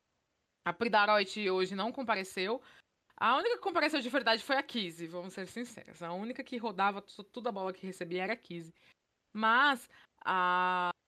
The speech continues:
a, o Praia jogou muito bem. Eu tava até conversando com uma pessoa no, no Twitter agora, falando, "Ah, porque o Nicola falou que era jogo de pré-temporada." Aí eu falei assim, "Como que é pré-temporada se é final de campeonato estadual, sabe?"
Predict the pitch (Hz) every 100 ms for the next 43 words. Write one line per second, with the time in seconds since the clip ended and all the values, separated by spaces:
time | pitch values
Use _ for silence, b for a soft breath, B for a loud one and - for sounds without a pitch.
0 | _ 160 - 214 - 220 226 254 262 254
1 | 254 269 381 277 185 185 b b _ _
2 | - 262 302 415 427 403 381 359 403 403
3 | 381 349 320 302 285 285 294 269 269 254
4 | 247 240 247 247 240 - 226 220 208 240
5 | 254 254 233 240 240 277 269 214 B B
6 | _ - 247 - 254 233 233 226 220 214
7 | 202 202 208 208 - 233 247 294 269 -
8 | 220 220 240 - 226 233 220 226 233 226
9 | 254 247 254 254 277 262 233 196 214 196
10 | 202 214 254 330 415 480 523 605 480 453
11 | 359 320 277 320 370 - 311 302 339 294
12 | 269 247 247 269 220 233 202 180 175 -
13 | 202 185